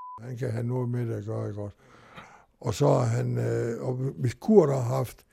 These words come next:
hvis Kurt har haft besøg af nogle af vennerne fra Odense, og det var fandme nogle slemme kammerater, de derinde, kan jeg sgu hilse at sige. Hvis han har haft besøg af nogle, øh, venner derinde fra på samme tid, og så Kurt, han har sagt, "For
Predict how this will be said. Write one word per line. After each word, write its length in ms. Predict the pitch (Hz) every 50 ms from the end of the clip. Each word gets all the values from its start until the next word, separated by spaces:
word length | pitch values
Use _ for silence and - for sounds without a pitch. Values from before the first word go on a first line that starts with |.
| _ - - - - - - _ -
hvis 140 | 139 117
Kurt 280 | - - 214 208 170 139
har 60 | 131
haft 160 | 139 135 -
besøg 380 | - 131 113 - 160 180 180 147
af 80 | 123 123
nogle 300 | 135 151 165 160 143 123
af 60 | 123
vennerne 340 | 131 147 160 147 131 117 104
fra 100 | 107 113
Odense, 560 | 117 123 135 143 139 127 110 - - 107 92 - _ _ _ _ _ _ _ _ _ _ _ _ _ _ _ _ _ _ _
og 160 | - 117 104
det 140 | - 156 175
var 120 | 160 135 117
fandme 360 | - - 135 135 139 127 117
nogle 180 | 113 113 110
slemme 280 | 95 - 139 139 135 123
kammerater, 480 | - 113 110 107 110 117 120 120 117 110
de 200 | 110 117 117 113
derinde, 300 | 117 117 117 123 127 120
kan 80 | 117 117
jeg 80 | 113 -
sgu 160 | - 117 110
hilse 300 | 110 117 117 117 - 117
at 60 | 101
sige. 260 | 95 120 123 117 107 - _ _ _ _ _ _ - _ - - - - - _ _
Hvis 120 | - 127 113
han 140 | 160 190
har 80 | 190 165
haft 200 | 147 147 139 -
besøg 280 | 151 127 - 175 170 156
af 60 | 139
nogle, 240 | 135 131 135 127 120
øh, 420 | 123 113 117 127 - - - 135
venner 240 | 143 151 156 147 135
derinde 320 | 131 139 139 139 147 147
fra 180 | 139 139 135 131
på 140 | 110 123 117
samme 280 | - 139 147 147 143
tid, 280 | 143 - 135 127 123 120 - _ _ _ _ _ _ - - - _ _ _ -
og 120 | - 110
så 320 | - - 151 147 139 135 120
Kurt, 300 | - 165 165 147 127 120
han 100 | 127 135
har 80 | 127
sagt, 300 | - - 123 120 - -
"For 220 | - - - 113